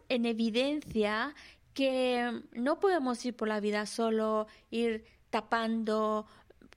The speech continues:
poniendo parches sin realmente planificarnos con una visión más allá, más allá de los problemas inmediatos, más allá,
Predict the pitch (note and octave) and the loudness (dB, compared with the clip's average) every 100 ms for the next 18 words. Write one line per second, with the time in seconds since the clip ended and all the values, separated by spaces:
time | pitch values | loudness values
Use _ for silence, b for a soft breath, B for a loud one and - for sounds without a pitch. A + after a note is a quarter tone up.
0 | _ - A#3+ A#3+ B3 A#3 A#3 A3+ A3+ A#3 | _ -4 0 0 0 0 -2 -4 -2 -4
1 | - A#3+ A#3 A#3+ B3+ B3+ C4 C4 C#4 C#4 | -2 0 0 2 0 2 0 0 0 0
2 | C#4 C#4 - - - C4 B3+ B3 B3+ B3 | 0 -2 -4 -10 -2 2 2 0 -2 -2
3 | B3 - D#4 E4 A#3 G#3 - B B A#3 | -6 -2 0 0 0 -2 -8 B B 0
4 | C4 D#4 B3 B3 - C#4 C4+ C4 B3 B3+ | 2 2 0 -6 -4 -2 0 0 0 2
5 | C#4 C#4+ C#4 - B3 A3+ G#3+ C#4+ D4 - | 2 0 -4 -6 -2 -2 0 0 0 -6
6 | B B B B B _ _ _ _ A#3 | B B B B B _ _ _ _ -4
7 | B3 D4+ - C4 A3+ C#4+ C#4+ A#3 A3 G3+ | -2 -2 -2 0 2 0 0 0 0 0
8 | G3+ - _ - A#3 G#3+ A#3 A#3 A#3+ A#3 | -2 -8 _ -2 0 2 0 0 -2 -2
9 | A3 G#3+ A3+ A3 G#3 G#3 C#4 D4 C4+ G#3+ | -4 -2 -4 -4 -4 0 0 0 -6 -2
10 | B3 A#3 | -2 -4